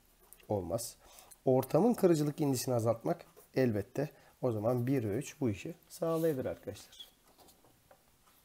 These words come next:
Ne demiş? Dalga boyu lambda olan ışık kullanılan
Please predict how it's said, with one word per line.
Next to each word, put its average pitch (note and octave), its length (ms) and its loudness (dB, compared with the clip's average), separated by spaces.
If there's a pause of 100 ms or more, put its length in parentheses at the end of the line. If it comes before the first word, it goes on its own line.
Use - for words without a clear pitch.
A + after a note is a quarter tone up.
(1600)
Ne F3+ 160 2
demiş? A2+ 300 -4 (920)
Dalga G#3 360 8
boyu D3 240 4
lambda D#3+ 280 4
olan G#2+ 260 0
ışık - 240 -6
kullanılan B2 580 2